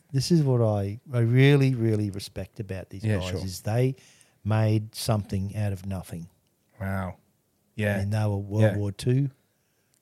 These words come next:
Speaker 2: Suppose they would, wouldn't
Speaker 1: veterans,
Speaker 2: you? You'd
Speaker 1: and they,
Speaker 2: yeah.
Speaker 1: and they, they were, they were born during the Depression, and they
Speaker 2: Yeah.
Speaker 1: knew
Speaker 2: Th-, yeah.
Speaker 1: hard, hard times.
Speaker 2: Yeah, that's fair enough.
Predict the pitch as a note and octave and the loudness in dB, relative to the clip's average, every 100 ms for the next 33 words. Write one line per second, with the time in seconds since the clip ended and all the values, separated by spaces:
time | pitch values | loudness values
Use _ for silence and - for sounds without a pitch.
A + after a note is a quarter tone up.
0 | - - _ - - D3 G#2 G#2+ B2 C#3 | -18 -18 _ -2 6 6 6 0 -4 -6
1 | - C3 G#2 G2+ A#2 G#2+ A2 G#2+ G#2+ G#2 | -4 -2 -2 0 -2 -2 -2 0 2 0
2 | F#2 - A2 G#2+ A2+ A#2+ A#2+ C3 C#3+ C3+ | 0 -8 -4 -2 -2 -2 0 2 4 4
3 | C3 B2 A#2 - - _ - B2 A#2+ G#2+ | 4 4 2 -4 -20 _ -4 0 2 2
4 | A#2+ B2 A#2 A2+ A#2 A2 G2 F#2+ A2 G#2+ | 2 4 2 2 0 0 -2 -4 -4 -4
5 | - F2+ A2 G#2+ A2+ A#2 A#2 A#2+ F#2+ G2 | -6 -10 -6 -2 2 4 4 4 2 -4
6 | - - - _ _ _ A2 A2 G#2 F#2+ | -16 -16 -16 _ _ _ -8 -4 -6 -8
7 | - - G#2 G2 - G2+ F#2 G2+ - G2 | -12 -10 -8 -8 -6 -6 -6 -8 -4 -4
8 | F#2 - - F2+ F#2 F#2 | -4 -8 -8 -8 -8 -12